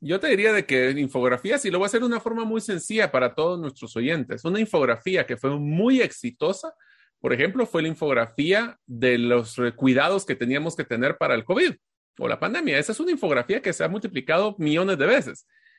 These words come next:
Entonces, imagínense que ustedes pudieran tener esa relación. Ahorita hablábamos, voy a decir el ejemplo con el, con nuestro pro-, el podcast y el tema del, del programa, que pudieran hacer infografías de cada uno de los episodios.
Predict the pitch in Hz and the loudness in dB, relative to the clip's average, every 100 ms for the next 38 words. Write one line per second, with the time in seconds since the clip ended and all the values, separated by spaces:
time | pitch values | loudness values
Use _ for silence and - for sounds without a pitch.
0 | _ 170 185 202 151 156 185 240 247 170 | _ -4 -2 -2 0 2 4 2 2 0
1 | 160 - 190 196 170 147 170 185 143 147 | -2 0 0 0 -2 2 2 2 0 -4
2 | 170 185 170 127 - 160 185 - 156 175 | -2 -2 0 -2 -2 -4 -2 -2 0 2
3 | 165 170 175 170 - - 135 135 151 139 | 4 4 4 -2 -6 -6 -2 0 2 2
4 | 117 139 156 127 120 113 - - 123 123 | 0 -2 -4 -4 -4 -6 -8 -2 -2 -2
5 | 117 113 - 127 131 - 185 165 165 147 | -4 -6 -4 -6 -6 -4 2 2 2 2
6 | 131 - 113 110 107 127 139 127 113 117 | 2 0 -2 -2 0 0 2 0 0 -4
7 | _ - 113 - 113 123 156 175 - - | _ -8 -8 -4 -2 0 0 -2 -6 -20
8 | - 190 - - 147 151 196 160 170 196 | -14 -12 -2 0 2 4 4 2 2 0
9 | - 151 135 120 202 220 208 175 135 135 | 2 2 2 0 -2 -2 -2 -2 -4 -2
10 | 180 190 196 190 196 175 143 - 123 170 | 0 0 0 0 -2 -4 -6 -6 2 2
11 | 117 - - | 2 -4 -20